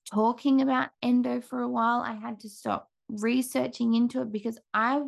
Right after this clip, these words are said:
just felt like I was getting trapped by it.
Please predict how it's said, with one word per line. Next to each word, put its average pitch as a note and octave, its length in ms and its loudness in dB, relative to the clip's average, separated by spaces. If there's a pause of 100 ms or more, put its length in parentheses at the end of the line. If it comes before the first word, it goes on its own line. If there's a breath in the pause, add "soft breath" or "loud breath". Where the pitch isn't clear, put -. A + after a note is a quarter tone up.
(180)
just B3 220 -2
felt G3+ 180 0
like G#3 260 -2
I G#3 220 2
was A3 200 0
getting G3 380 -4
trapped - 420 -8
by D#3 340 -12
it. - 80 -20